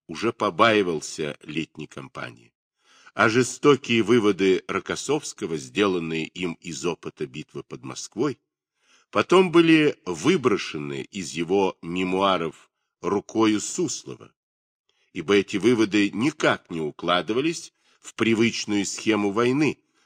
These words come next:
облюбованную еще Сталиным и прилизанную его наследниками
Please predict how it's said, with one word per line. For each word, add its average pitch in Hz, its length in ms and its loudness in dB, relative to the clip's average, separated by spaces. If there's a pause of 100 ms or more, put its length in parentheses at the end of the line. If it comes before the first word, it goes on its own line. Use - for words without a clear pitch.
облюбованную 90 1000 2
еще 85 380 -8
Сталиным 90 720 -4 (360)
и 117 100 -2
прилизанную 98 960 0
его 87 480 0 (260)
наследниками 80 1160 -2